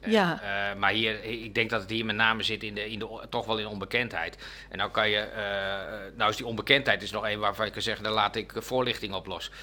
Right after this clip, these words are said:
Speaker 1: Maar wat ik ook heel graag
Speaker 2: Ja.
Speaker 1: wil, is dat alle gemeentes dezelfde regeling hanteren. Het kan niet zo zijn dat je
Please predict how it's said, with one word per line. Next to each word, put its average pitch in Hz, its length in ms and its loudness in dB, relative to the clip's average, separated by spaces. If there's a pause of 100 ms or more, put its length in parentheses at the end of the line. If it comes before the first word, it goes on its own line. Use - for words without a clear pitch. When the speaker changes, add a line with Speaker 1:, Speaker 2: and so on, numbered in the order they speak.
(300)
Speaker 1:
Maar 98 140 -2
wat 101 160 2
ik 104 100 -4
ook 123 160 2
heel 120 200 6
graag 92 240 2
Speaker 2:
Ja. - 60 -12
Speaker 1:
wil, 95 180 -6
is 113 100 -8
dat 98 200 -8
alle 117 220 4
gemeentes 98 480 -4
dezelfde 98 400 -4
regeling 120 340 -6
hanteren. 85 400 -8
Het 71 100 -12
kan 110 140 2
niet 135 140 -2
zo 120 100 -4
zijn 113 300 2
dat 107 200 0
je 104 160 0